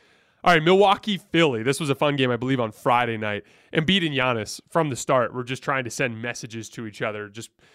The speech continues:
you know, Giannis has been kind of floating through the early parts of games a lot this year, just doing dribble handoffs and trying to get his teammates open looks. He was putting his head down and trying to score every damn time to start the game. So was Joel Embiid. You know,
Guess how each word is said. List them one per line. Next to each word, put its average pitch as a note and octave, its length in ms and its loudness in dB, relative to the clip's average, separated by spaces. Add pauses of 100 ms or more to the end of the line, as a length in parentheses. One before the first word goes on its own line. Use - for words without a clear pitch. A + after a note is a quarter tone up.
you D3 80 -6
know, B2+ 100 0
Giannis C#3+ 360 2
has C#3 80 -10
been C#3 140 -2
kind C#3+ 160 -2
of - 40 -10
floating B2+ 520 2
through C3 160 0
the A#2+ 80 2
early B2 320 -2
parts B2 280 -2
of A#2+ 60 -8
games A#2 300 -4
a A#2 40 -6
lot A#2+ 200 -2
this B2+ 160 -6
year, B2+ 100 2
just A2+ 140 -10
doing A#2+ 180 -4
dribble A2 280 -8
handoffs A2+ 520 0
and A2+ 80 -10
trying A2 220 -6
to A2+ 40 -10
get A2+ 120 -6
his A2+ 100 -6
teammates A#2 480 -4 (400)
open B2 340 0
looks. A#2+ 280 0 (160)
He D#3+ 160 -2
was C3+ 340 0 (320)
putting E3+ 240 4
his C#3 140 -2
head C#3 120 -2
down B2 200 0
and A#2 100 -10
trying A#2+ 160 -6
to A2+ 80 -10
score A#2 300 -4
every B2 240 0
damn A#2+ 180 -2
time A#2 220 -2
to A2+ 40 -8
start A2+ 220 -6
the G#2+ 60 -16
game. G#2 260 -6
So F3 240 2
was D#3 160 0
Joel B2+ 400 0
Embiid. G#2+ 460 -8
You B2 80 -4
know, G#2+ 220 -4